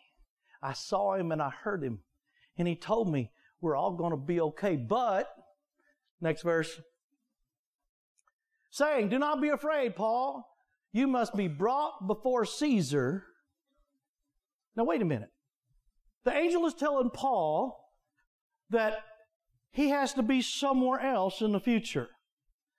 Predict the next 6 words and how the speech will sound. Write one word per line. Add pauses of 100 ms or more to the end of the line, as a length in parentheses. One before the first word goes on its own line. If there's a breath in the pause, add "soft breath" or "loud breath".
(360)
So
what
he's
going
through
today